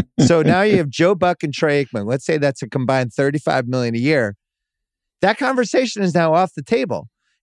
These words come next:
And if you're one of these networks, what do you care? It's a rounding error. You're spending billions of dollars on football. What do you care if you're spending thirty-five million on two announcers? That's like throwing the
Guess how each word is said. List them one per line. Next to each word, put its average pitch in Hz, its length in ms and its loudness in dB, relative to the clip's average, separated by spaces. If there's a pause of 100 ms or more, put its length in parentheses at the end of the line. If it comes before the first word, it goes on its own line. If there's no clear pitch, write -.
And 190 120 0
if 170 120 -4
you're 233 160 0
one 233 180 0
of 208 80 0
these 175 220 -2
networks, 175 680 -2 (920)
what 208 200 4
do 285 60 -4
you 269 200 0
care? 120 500 -2
It's 196 200 -2
a 226 60 2
rounding 233 520 0
error. 120 200 0
You're 180 140 0
spending 277 440 -2
billions 247 520 0
of 202 120 -2
dollars 226 440 0
on 190 120 -2
football. 185 420 -2
What 185 100 -4
do 349 60 2
you 359 80 2
care - 200 -2
if 139 140 -4
you're 143 100 -2
spending 131 380 -2
thirty-five 123 500 0
million 123 260 -2
on 113 160 0
two 143 160 -2
announcers? 120 520 -2
That's 165 200 -2
like 202 220 0 (340)
throwing 196 520 0
the 175 140 -2